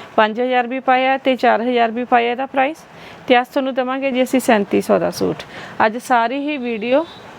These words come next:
ਥਰਟੀ ਸੈਵਨ ਹੰਡਰਡ ਦੀ ਆ, ਠੀਕ ਹੈ ਜੀ।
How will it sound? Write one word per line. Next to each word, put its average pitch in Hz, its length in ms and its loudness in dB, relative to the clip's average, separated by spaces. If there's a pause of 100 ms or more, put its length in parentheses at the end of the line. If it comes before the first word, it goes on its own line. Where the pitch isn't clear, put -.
(180)
ਥਰਟੀ 254 280 4
ਸੈਵਨ 240 340 0
ਹੰਡਰਡ 240 360 -4
ਦੀ 247 200 0
ਆ, 269 140 -2 (1300)
ਠੀਕ 254 200 4
ਹੈ 269 100 4
ਜੀ। 277 180 -6